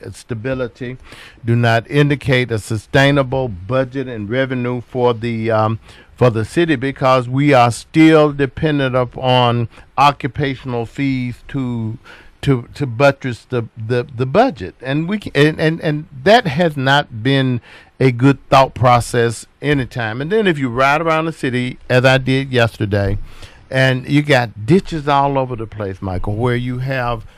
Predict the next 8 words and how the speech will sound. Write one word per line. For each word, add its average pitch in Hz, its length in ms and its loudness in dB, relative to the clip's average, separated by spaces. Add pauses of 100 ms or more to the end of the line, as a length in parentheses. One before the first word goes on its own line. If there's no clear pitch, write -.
(200)
uh, 123 320 -2
uh, 107 640 -2
I 120 140 -6
was 123 240 -6
in 147 200 0
a, 131 240 0
a, 117 40 -8
um, 107 800 -4